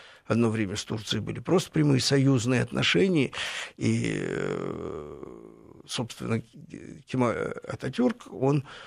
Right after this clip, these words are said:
значит, э, разграничение, э, ну, границы, э, ещё мотивировал тем, а вам какая разница, мы вместе входим в единый союз, значит,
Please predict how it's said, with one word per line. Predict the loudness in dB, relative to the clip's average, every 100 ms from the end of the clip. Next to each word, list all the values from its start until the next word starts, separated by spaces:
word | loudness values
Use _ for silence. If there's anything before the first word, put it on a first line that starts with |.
| -16
значит, | -6 0 2 2 0 -2 -4
э, | -2 0 0 -2 0
разграничение, | 2 4 4 4 4 4 2 2 -2 -6 -10 _ _ _ _ _ _ _ _ _
э, | -10 -8 -6 -8 -12 -14 -20 -20 -20 -20 _ -4
ну, | -2 0
границы, | 2 2 2 0 -4 -6 -18 _ -16
э, | -12 -10 -6
ещё | 0 2
мотивировал | 2 2 2 2 2
тем, | 2 4
а | 4
вам | 4
какая | 2 2
разница, | 2 0 0
мы | 0
вместе | 4 4 2 -4
входим | -4 0 0 -2 -6
в |
единый | -4 0 4 4
союз, | 2 0 2 2 2 -4 -14 -20 -20 _
значит, | -2 0 0 -2 -4